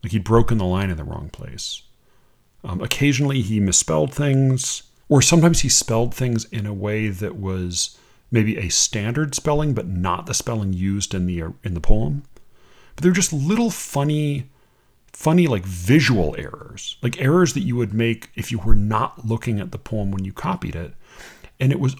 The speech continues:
only on, like, spending a lot of time with him later in person, uh,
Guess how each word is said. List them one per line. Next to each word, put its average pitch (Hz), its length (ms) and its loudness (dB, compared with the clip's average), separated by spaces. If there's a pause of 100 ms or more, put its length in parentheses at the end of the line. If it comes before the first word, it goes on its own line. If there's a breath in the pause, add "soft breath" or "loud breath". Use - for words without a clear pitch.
only 170 420 2
on, 123 240 -4
like, 113 240 -4
spending 135 520 0
a 120 80 0
lot 104 260 -2
of 120 120 -4
time 110 280 -2
with 95 160 -4
him 90 240 -6
later 113 320 0
in 90 200 -8
person, 104 680 0 (540 soft breath)
uh, 98 320 -6